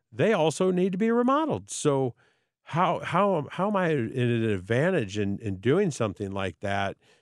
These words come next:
You know, basically I'm just spending more buying time and waiting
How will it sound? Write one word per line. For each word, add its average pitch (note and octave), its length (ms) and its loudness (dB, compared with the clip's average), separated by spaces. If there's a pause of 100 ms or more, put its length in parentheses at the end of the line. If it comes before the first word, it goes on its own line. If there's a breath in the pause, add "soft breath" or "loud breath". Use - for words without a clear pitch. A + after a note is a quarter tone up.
(120 soft breath)
You G#2 80 -4
know, G2+ 140 0
basically A#2+ 480 0
I'm G#2+ 120 0
just G2+ 260 -2
spending A#2+ 360 0
more A2 240 2
buying A2+ 440 0
time A#2+ 500 0
and G2 260 -4
waiting G#2+ 560 0